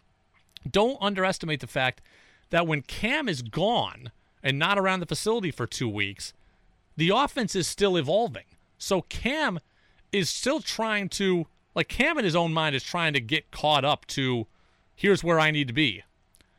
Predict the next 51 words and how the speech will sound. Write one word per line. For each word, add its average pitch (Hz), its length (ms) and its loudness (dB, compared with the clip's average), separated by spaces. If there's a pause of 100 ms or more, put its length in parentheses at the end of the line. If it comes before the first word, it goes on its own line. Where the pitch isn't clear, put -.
(260)
But 160 100 2
the 175 140 4
offense 208 360 2
is 156 80 0
still 196 320 0
moving 170 260 -2
forward, 156 420 2
and 135 80 -2
now 190 200 -2
the, 175 140 -6
the, 147 200 -8
the 139 160 -8
pylon 170 540 0
keeps 139 200 -6
getting 160 240 -2
pushed - 280 -4
further 156 280 0
and 127 120 -4
further 139 260 2
for 117 120 -6
Cam. 104 240 -6
He's 123 140 0
trying 135 160 -2
to 139 60 -6
play 151 220 -2
even 170 280 -4
further 180 400 0
catch-up. - 520 -6 (540)
And 160 80 0
when 170 60 2
he 165 80 2
comes 165 260 0
back, 190 300 0
we 143 100 -4
talk 185 260 -2
about 147 280 -2 (560)
it 151 80 -4
didn't 170 180 4
look 165 160 0
like 156 120 0
he 160 80 -4
could - 140 -4
process 170 600 0
things. 104 360 -6
It 131 60 -8
looks 151 140 -2
like 147 140 2
he's 143 140 -4
slow 160 300 0
to 147 80 0
react 135 480 2